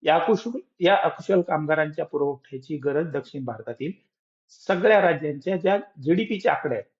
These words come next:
त्या जीडीपीच्या वर जाण्यातल्या किंवा प्रगतीशील आकड्यांमुळे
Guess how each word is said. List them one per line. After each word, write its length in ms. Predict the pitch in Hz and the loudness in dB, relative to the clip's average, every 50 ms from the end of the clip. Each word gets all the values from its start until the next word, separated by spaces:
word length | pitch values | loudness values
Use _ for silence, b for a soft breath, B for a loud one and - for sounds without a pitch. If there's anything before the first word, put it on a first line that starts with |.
| _ _ - | _ _ -12
त्या 80 | 160 147 | -8 -4
जीडीपीच्या 880 | 143 156 156 156 151 170 170 160 _ _ - - - 165 160 185 - - - - _ _ _ _ _ _ _ _ _ _ _ _ _ _ _ _ _ _ _ - | -2 0 0 0 -2 -4 -10 -10 _ _ -14 -6 -2 0 2 2 0 -2 -8 -16 _ _ _ _ _ _ _ _ _ _ _ _ _ _ _ _ _ _ _ 0
वर 160 | 165 208 226 | 2 4 4
जाण्यातल्या 640 | 208 196 175 160 151 151 151 - - 147 143 143 139 | 6 4 4 4 2 0 0 -2 -2 0 0 0 0
किंवा 220 | 135 - 143 139 | -2 -2 -2 -2
प्रगतीशील 540 | 131 156 151 147 165 170 - 202 - 196 185 | 0 0 2 2 2 2 0 -2 0 0 0
आकड्यांमुळे 540 | 170 143 - - 139 139 131 135 135 147 190 | 0 0 -2 -2 -4 -4 -4 -2 -2 -2 -2